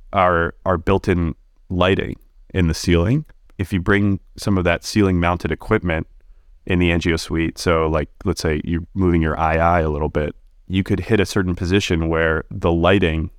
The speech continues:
is completely blocked by the I I, and you end up with lower lighting in the room for whatever duration of time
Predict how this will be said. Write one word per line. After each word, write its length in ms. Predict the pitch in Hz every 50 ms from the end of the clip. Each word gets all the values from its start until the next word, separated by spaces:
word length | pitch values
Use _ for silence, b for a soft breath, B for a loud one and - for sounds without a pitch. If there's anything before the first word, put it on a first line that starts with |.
| - -
is 160 | - 87 -
completely 460 | - 90 82 - - 101 85 87 80
blocked 480 | 76 - 82 80 82 85 - - - -
by 140 | 85 82 80
the 140 | 78 82 78
I 340 | 78 78 78 78 76 78 95
I, 40 | 127 - - - - -
and 360 | 101 92 87 85 85 85 82
you 120 | 85 87
end 120 | 87 92 87
up 160 | 85 82 -
with 180 | 92 87 80 -
lower 320 | 85 85 85 87 87 87
lighting 320 | 82 82 87 87 87 82
in 80 | 80 78
the 80 | 76 78
room 260 | 78 78 76 76 76
for 260 | - - - 95 80
whatever 400 | 78 80 80 82 80 78 80 78
duration 440 | 73 - 82 80 82 82 - - 85
of 80 | 78 -
time 440 | - - 76 76 85 76 78 78